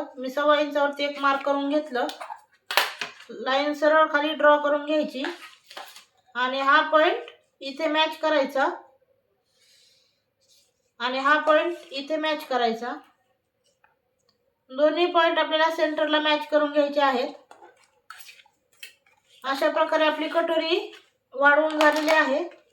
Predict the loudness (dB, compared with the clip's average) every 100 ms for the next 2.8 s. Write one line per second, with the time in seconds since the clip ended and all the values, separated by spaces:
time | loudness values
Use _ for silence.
0 | _ _ _ _ _ -20 -20 _ _ _
1 | _ _ _ _ -4 2 6 6 6 4
2 | 0 0 0 0 0 0 4